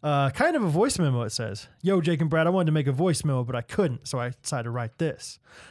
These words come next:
I have a question. I'm a teenager that needs a hobby." Wow, we got two teenagers on the review of the week. It's a young man's game.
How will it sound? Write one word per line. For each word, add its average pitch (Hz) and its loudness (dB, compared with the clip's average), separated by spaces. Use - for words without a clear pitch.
I 151 2
have 147 2
a - -6
question. 139 -2
I'm 160 -4
a 160 0
teenager 185 0
that 147 -4
needs 151 -2
a 131 -4
hobby." 147 -2
Wow, 156 -2
we 131 0
got 127 -4
two - -4
teenagers 135 -2
on 117 -2
the 113 -6
review 143 -4
of 160 0
the 135 0
week. 143 -6
It's 156 -8
a 139 -2
young 131 0
man's 127 -2
game. 87 -12